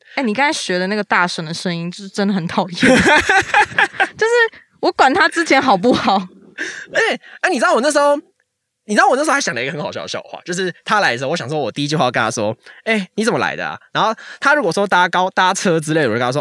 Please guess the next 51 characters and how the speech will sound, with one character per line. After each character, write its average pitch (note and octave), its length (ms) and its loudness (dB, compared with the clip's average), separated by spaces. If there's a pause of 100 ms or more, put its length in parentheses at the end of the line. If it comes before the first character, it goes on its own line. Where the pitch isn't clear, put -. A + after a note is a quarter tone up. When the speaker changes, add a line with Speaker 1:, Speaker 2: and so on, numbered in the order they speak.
Speaker 2:
：“啊， G3 220 -2
终 A#3+ 160 0
于 A3 40 0
学 F3+ 200 0
乖 F#3 120 2
不 D#3 120 -4
会 D#3 40 0
再 E3+ 80 -2
开 E3 160 -2
车 D#3+ 120 0
害 D#3 180 0
人 F#2+ 160 -8
了， F#2+ 80 -12
是 A2 80 -12
不 F#2+ 100 -18
是？” G#2+ 100 -16 (280)
然 A#3 80 0
后 D#4 40 2
如 F4+ 40 -2
果 C4+ 80 0
他 A3 140 -2
开 F#3+ 200 0
车， F#3+ 220 -4
我 B2+ 80 -4
就 C#3+ 80 -4
会 D#3 40 -4
跟 D#3+ 120 -2
他 D3+ 80 -2
说 D3+ 140 -2 (180)
：“啊， D4+ 60 4 (120)
你 C#4+ 60 -4
怎 A#3+ 80 0
么 D#3 80 -2
还 E3+ 80 0
学 D3+ 100 -4
不 D#3+ 80 -4
乖？ D#3 200 0
那 C4+ 100 0
这 D#4 80 2
样 D#4+ 80 2
子 B3+ 60 -2
路 C4 120 0
上 B3+ 120 0
有 G3+ 60 0
多 G3+ 80 0
少 G3+ 60 2
人 C3+ 80 -2
被 D#3 80 -2
你 A#2+ 60 -4
害 A2 180 -2
到？” G#2 200 -6